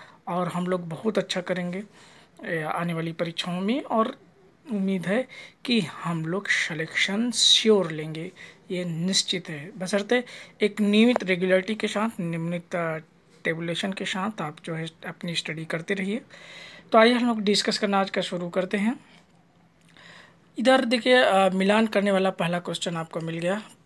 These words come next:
पहला ही question आपको मिलान करना है आचार्य और सिद्धांत। तो लकुलिश किससे संबंधित है,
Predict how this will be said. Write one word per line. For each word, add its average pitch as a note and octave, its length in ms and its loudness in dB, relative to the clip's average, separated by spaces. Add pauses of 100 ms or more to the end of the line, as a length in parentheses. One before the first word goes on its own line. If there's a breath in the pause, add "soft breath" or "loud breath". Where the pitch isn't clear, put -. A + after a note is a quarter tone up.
(100)
पहला G3+ 220 4
ही G3+ 180 -2
question F#3 380 -4
आपको F3 200 -6
मिलान E3+ 320 -4
करना E3 300 -8
है F3 260 -8 (160)
आचार्य G3 460 0
और F#3 220 -4
सिद्धांत। D#3+ 680 -8 (960 loud breath)
तो A#3+ 200 -6 (480)
लकुलिश B3+ 840 4
किससे - 360 2
संबंधित F3+ 560 -4
है, B3 120 -2